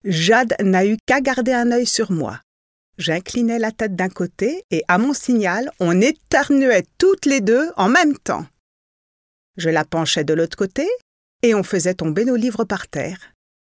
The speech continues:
À un moment, j'ai à peine hoché la tête et on s'est levé pour demander à l'unisson : « Je peux aller aux toilettes, miss Debenham ? »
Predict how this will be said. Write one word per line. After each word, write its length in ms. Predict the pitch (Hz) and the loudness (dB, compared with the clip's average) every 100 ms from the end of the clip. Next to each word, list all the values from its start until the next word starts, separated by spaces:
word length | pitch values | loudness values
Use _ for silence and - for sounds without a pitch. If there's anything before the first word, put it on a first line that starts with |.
| _ | _
À 160 | 202 185 - - | 0 0 -2 0
un 140 | 285 | 2
moment, 540 | 349 294 220 190 226 381 _ - - - | 2 2 0 0 -4 -8 _ -20 -20 -10
j'ai 200 | 170 202 - | 0 2 4
à 120 | 220 226 _ | 2 0 _
peine 240 | 370 370 - | 2 2 2
hoché 320 | 269 254 254 | 0 2 2
la 140 | 220 214 | 2 0
tête 440 | - 262 381 - 415 _ | 0 0 0 -6 -12 _
et 40 | 214 | 0
on 120 | 190 | 0
s'est 240 | - - | 2 2
levé 420 | 180 208 349 339 392 | 4 4 2 2 -2
pour 140 | - 277 | -2 0
demander 340 | 294 285 277 | 2 4 4
à 100 | 269 | 4
l'unisson : « 640 | 254 247 262 - 254 254 247 - - - | 4 4 2 0 -2 -4 -8 -14 -10 -8
Je 100 | - | 2
peux 100 | 392 | 4
aller 160 | 427 415 | 6 4
aux 60 | |
toilettes, 640 | 403 392 392 403 453 466 - | 4 4 6 6 4 2 2
miss 140 | 381 | 2
Debenham ? » 640 | 339 370 370 339 349 381 | 4 4 6 6 6 6